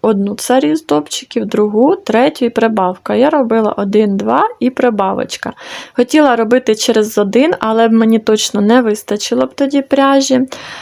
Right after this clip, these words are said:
Е, добре, що зробила так. Е, мені подобається, в принципі, м, така пиш-, пишненька спідничка вийшла.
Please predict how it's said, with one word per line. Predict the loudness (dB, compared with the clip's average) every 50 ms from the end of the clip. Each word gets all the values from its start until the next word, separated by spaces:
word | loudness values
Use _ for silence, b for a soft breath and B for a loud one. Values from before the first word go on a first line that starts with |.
| B B B
Е, | -2 0 2
добре, | 4 4 4 4 2 0 -2
що | 0 0 -2 -2
зробила | 0 0 0 0 2 2 2 2 2 0
так. | 0 -2 0 0 2 2 0 -2 -4 -10 -20 -20 _ _
Е, | -4 -2
мені | 0 2 2 4 4 4 4
подобається, | 4 2 0 2 2 2 2 2 2 2 2 0 -2 -2 -4 -4
в | -2
принципі, | -2 0 2 2 2 2 0 -2 -2 -2 -2 -2 -4 -4 -4 -6 -10 -12 -8
м, | -6 -4 -2 -2 -4 -4 -4
така | -4 -6 -4 -4 -4 -4 -4 -4 -6 -2 2
пиш-, | 2 2 2 2 0 -4 -6 -8 -6
пишненька | -2 -2 -2 0 2 2 2 2 2 0 -2 -2 -2 -2 -2 -2 -4
спідничка | -6 -8 -4 -2 0 2 2 2 2 0 -2 -4 -2 -2 -2
вийшла. | -2 -2 -4 -6 -6 -6 -4 -4 -6 -6